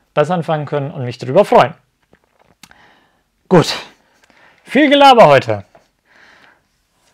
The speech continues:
Dann kommen wir nochmal zu Star Wars Battlefront. Battlefront.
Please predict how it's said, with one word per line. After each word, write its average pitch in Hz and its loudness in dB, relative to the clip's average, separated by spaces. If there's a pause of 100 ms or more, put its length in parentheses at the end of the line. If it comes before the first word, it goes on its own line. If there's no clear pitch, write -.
(480)
Dann 180 0 (180)
kommen 185 0
wir 180 2
nochmal 131 -2 (160)
zu - -10
Star 180 0
Wars 131 2 (1120)
Battlefront. 151 -2 (2000)
Battlefront. 135 -8